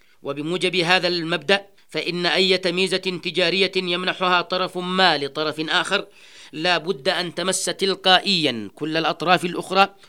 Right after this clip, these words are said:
دون مطالبة بذلك، وقد نصت المادة الثالثة من الاتفاقية على تطبيق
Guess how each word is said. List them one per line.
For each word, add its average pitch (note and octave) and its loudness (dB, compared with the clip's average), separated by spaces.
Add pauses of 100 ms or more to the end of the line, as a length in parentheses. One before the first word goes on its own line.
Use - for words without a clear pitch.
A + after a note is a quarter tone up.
(240)
دون F3 -2
مطالبة F3 0
بذلك، E3+ -2 (460)
وقد D3 -6
نصت F#3 -2
المادة F#3 0
الثالثة F3+ -2
من F3+ -4
الاتفاقية F3 -4
على E3+ 2
تطبيق E3 -4